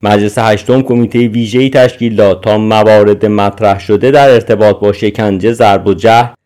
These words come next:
نحوه نگهداری بازداشت شدگان و در نهایت قتل محسن روح الامینی، محمد کامرانی، امیر جوادیفر، احمد نجاتی کارگر و رامین قهرمان را بررسی کند.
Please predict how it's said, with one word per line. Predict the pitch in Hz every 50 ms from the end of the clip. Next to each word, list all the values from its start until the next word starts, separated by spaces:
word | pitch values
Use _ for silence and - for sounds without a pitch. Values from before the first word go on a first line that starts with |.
| _ _ _ -
نحوه | 101 104 104 98 95 90 107 117 123
نگهداری | 127 120 113 113 110 104 98 90 - 101 101 98 113 127
بازداشت | 123 127 131 123 110 - 117 113 -
شدگان | - 110 101 104 104 110 107 104
و | 104 101
در | 90 107 107 110
نهایت | 110 110 101 98 104 101 98 104 131 143 127 - - _ _ -
قتل | 107 117 131 143 139 - 156 156 156 160
محسن | 156 151 143 135 113 - - 127 127
روح | 127 123 123 117 117
الامینی، | 117 110 107 107 107 110 107 107 113 117 101 92 95 - _ _ _ _ _ -
محمد | 101 107 110 113 113 110 110 107 110 117 123
کامرانی، | 143 - - 131 127 123 120 113 117 113 107 110 123 135 127 95 85 - _ _ _ _ _ -
امیر | - 113 110 110 113 120 127 135 143 143
جوادیفر، | 131 117 131 123 120 123 120 120 113 101 107 107 104 - 131 120 120 107 87 87 - _ _ _ _ _ _ _ -
احمد | 135 127 131 123 120 120 127 139 147 143 165
نجاتی | 175 175 175 170 170 156 147 139 123 135 131 127 120 113 - - 147 151
کارگر | 147 147 151 135 127 120 113 104 139 151 147 127 104 87 - _ _ _ _ _ -
و | - 113 113
رامین | 117 117 127 127 123 117 113 117 131 160 185 190 185
قهرمان | 165 165 143 123 120 120 120 120 120 120 120
را | 113 117 117 110
بررسی | - - 143 139 135 131 131 127 123 104 - - 151 156
کند. | - 151 131 113 92 82 67 - _